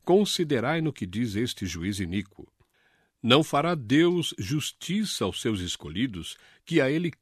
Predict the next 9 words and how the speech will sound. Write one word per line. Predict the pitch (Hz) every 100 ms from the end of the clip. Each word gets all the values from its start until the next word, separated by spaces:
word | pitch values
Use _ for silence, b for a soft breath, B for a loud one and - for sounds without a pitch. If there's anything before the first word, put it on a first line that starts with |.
| _ _
clamam | - 170 214 208 190 180
dia | 117 165 196 131
e |
noite, | 101 135 160 - -
embora | 110 127 151
pareça | - 95 131 -
demorado | 98 156 117 92 127 151 98
em | 82
defendê-los? | 92 - 78 95 143 85 -